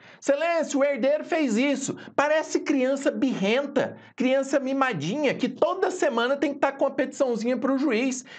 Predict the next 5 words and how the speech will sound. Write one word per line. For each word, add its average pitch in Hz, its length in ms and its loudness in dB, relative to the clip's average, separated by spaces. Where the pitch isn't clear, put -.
enchendo 277 840 0
o 208 40 -2
saco 254 480 0
do 247 180 2
juiz. 277 640 -2